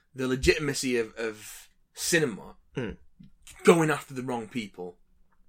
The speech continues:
Speaker 1: It ain't on Netflix. I mean, Netflix has its problems.
Speaker 2: Hmm.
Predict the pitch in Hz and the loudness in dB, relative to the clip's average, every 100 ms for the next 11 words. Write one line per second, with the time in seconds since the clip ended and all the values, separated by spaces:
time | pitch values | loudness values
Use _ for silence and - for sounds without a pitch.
0 | _ _ - _ 120 127 143 127 123 120 | _ _ -20 _ 0 4 4 2 -2 -2
1 | - - 95 - 139 156 160 160 143 147 | -4 -8 -8 -2 0 2 2 2 0 -2
2 | 123 - 160 104 76 80 - 147 131 | -6 -4 -4 -4 -14 -16 -6 -2 -2